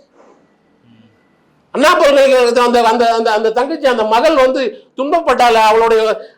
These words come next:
அ, முதல் தகவல் அறிக்கை அந்த காவல்துறை, உங்க ஈன காவல்துறை, உங்க அரசாங்கத்தோட காவல்துறை வெளியிட்டுத.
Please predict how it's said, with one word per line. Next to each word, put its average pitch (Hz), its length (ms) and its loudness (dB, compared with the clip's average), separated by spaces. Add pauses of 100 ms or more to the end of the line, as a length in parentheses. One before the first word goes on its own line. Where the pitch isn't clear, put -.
அ, 214 120 2
முதல் 254 400 0
தகவல் 302 360 2
அறிக்கை 285 300 2
அந்த 247 160 2
காவல்துறை, 247 500 2
உங்க 220 300 -6
ஈன 294 320 0
காவல்துறை, 240 680 -2
உங்க 226 180 0
அரசாங்கத்தோட 262 720 2
காவல்துறை 226 520 2
வெளியிட்டுத. 233 560 -2